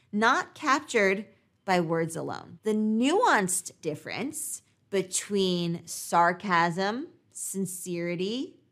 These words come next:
or irony often hinges on these vocal cues. By tuning into these subtle shifts, you can greatly enhance your interpretive skills and respond much more appropriately.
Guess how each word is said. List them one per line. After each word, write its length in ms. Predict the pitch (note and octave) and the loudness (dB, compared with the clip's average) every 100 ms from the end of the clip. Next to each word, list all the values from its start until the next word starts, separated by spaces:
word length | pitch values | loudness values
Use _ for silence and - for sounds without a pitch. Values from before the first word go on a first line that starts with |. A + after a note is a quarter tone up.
| _ _ _ - | _ _ _ 4
or 260 | G3+ F#3 F3 | 6 6 6
irony 640 | F3 G#3 A3 F#3+ D#3+ - | 6 4 2 0 -2 2
often 480 | F#3+ A3+ C#4+ D4+ C#4+ | 6 6 4 -2 -2
hinges 640 | C4+ A#3+ A#3+ B3+ G#3 E3+ D#3+ | -2 0 -2 0 0 -2 -2
on 200 | F3+ F#3 | -2 0
these 240 | F#3+ G#3 F#3 | 0 0 -2
vocal 420 | F3 F3 G3 F#3+ | -4 -4 -4 -6
cues. 680 | - B3 A#3 - - - - _ _ _ _ | -8 -10 -8 -8 -12 -16 -16 _ _ _ _
By 140 | G3 F#3+ | -2 -2
tuning 440 | - A#3+ C4 D4 | -2 -2 0 0
into 300 | - G#3+ G3+ | 0 -2 -2
these 240 | F3 E3+ - | -4 -6 -8
subtle 380 | - A#3 C4 | -10 -8 -8
shifts, 640 | B3 - C4 F#3+ - - - _ _ - | -8 -2 0 0 -2 -10 -12 _ _ -12
you 100 | G#3+ | -10
can 220 | - A#3 | -6 -4
greatly 580 | E3+ E3 G3+ G#3+ A#3 F#3+ | -4 0 0 0 -2 -2
enhance 720 | F#3+ F#3 F#3+ G#3 E3+ E3 - | -2 -2 -2 0 -2 -4 -8
your 120 | F3 | -8
interpretive 600 | E3 F3 - F#3+ A#3 A#3 | -4 -4 -4 -2 0 0
skills 560 | A#3 - A3 A3 G#3+ G#3+ _ _ - | -2 -2 0 2 -2 -6 _ _ -10
and 160 | F3+ F3 | -6 -4
respond 840 | F3+ - - F#3 F3+ F#3 F3+ - | -6 -6 0 2 4 2 -2 -6
much 540 | E3+ F3 F#3 G3+ - G3+ | -6 0 2 2 0 -2
more 220 | F#3 E3 | 0 2
appropriately. 920 | D#3 F3 D3+ - C#3+ - B2+ C#2+ | 0 -2 -4 -4 -10 -10 -14 -14